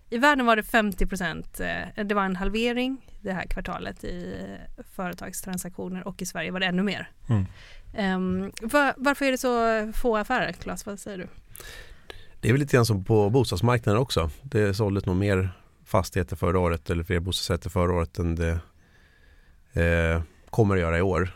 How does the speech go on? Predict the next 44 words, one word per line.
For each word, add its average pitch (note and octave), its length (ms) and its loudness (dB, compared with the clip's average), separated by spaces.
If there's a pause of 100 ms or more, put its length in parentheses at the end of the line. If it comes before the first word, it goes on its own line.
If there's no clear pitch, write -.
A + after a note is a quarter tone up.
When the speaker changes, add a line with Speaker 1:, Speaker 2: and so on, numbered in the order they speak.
Speaker 3:
Eh, E2+ 220 0
när, F#2 140 4
när F#2 220 2
priser A2 440 2
faller, G2 520 2
och G2+ 60 -2
det G2 60 4
har G2 60 6
ju F#2+ 40 4
varit F#2 260 4
ett F2 140 0
ganska F2 220 0
kraftigt - 440 -2
börsfall. F2 680 0 (640)
Eh, E2 320 2
nu F#2+ 60 4
är F#2+ 40 4
börsen F#2+ 320 2
bara F2 160 2
en E2+ 580 2
av F#2 120 -2
många E2+ 380 2
olika E2+ 380 0
marknader D#2+ 560 0
för, D#2+ 420 0 (120)
för F2 120 0
aktier E2 360 -2
och D#2 100 -4
för D#2 80 -8
tillgångar. D#2 640 -2 (460)
Eh, E2 200 2
men E2+ 140 2
det F2 60 2
är E2+ 60 4
ändå E2 220 0
en E2+ 60 0
stark D#2+ 260 -2
indikation E2+ 380 -4
på E2 100 0
att D2+ 80 -2
det - 60 -14
förmodligen D#2+ 220 -2
har D#2+ 60 -2
fallit D#2+ 540 -4